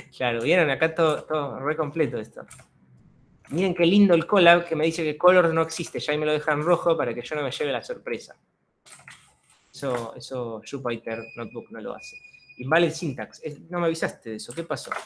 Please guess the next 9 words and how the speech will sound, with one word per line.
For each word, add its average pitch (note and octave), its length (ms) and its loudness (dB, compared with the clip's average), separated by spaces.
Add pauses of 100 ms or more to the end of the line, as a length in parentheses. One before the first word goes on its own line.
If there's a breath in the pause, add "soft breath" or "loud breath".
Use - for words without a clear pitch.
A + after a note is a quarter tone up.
(880)
No, C#3 120 -20 (100)
justo D3+ 240 -16
cuando A#2+ 180 -16
te B2 60 -20
estaba C#3 220 -6
hablando C#3 260 -4
bien. E3+ 260 -6 (1500)
Ahí A2 120 -10
está. - 480 0